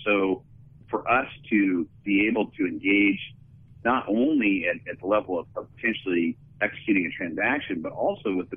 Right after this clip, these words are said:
organization and a management team that was equally as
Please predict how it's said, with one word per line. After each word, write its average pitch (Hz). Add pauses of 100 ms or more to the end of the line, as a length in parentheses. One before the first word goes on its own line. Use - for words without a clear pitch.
organization 101
and 80
a 78
management 104
team 87 (500)
that 98
was 87 (120)
equally 95
as 82